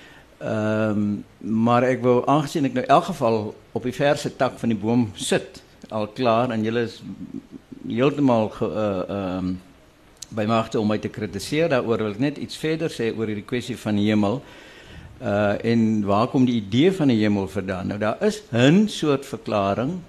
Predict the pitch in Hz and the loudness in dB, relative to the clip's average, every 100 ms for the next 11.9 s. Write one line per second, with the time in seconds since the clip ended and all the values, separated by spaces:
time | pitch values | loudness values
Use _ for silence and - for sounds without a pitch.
0 | - - 113 107 104 98 117 98 107 143 | -18 -14 -6 -4 -2 -2 -2 0 2 2
1 | 143 - 135 127 135 147 135 107 104 101 | 0 -2 2 2 2 0 -2 -4 -6 -8
2 | 107 - 143 147 127 117 104 - 151 127 | -8 -8 -4 -2 -4 -6 -8 -6 -4 -4
3 | - 143 143 123 113 98 98 - 107 104 | -2 2 4 4 2 -2 -4 -6 -8 -2
4 | 127 147 - - - - - 117 123 127 | -4 -4 -12 -20 -20 -16 -4 0 2 2
5 | 127 135 135 - 156 156 - 160 156 139 | 2 2 0 -2 -2 -2 0 0 0 -2
6 | 127 127 127 127 127 120 - - - - | -2 -2 -2 0 0 -2 -10 -20 -20 -20
7 | - - 117 104 92 92 - - 156 190 | -10 -6 -2 -2 -2 -6 -6 -4 -2 -4
8 | 180 160 156 143 123 120 120 123 113 - | -2 0 0 0 0 2 0 0 -4 -10
9 | - 107 104 101 101 101 101 98 101 - | -10 -6 -2 0 2 2 2 2 -2 -10
10 | - - - 151 143 131 131 127 131 113 | -20 -20 -2 0 4 4 2 0 -2 -2
11 | - - 135 139 135 117 117 117 156 | -4 -4 -2 -2 -2 0 0 -2 -6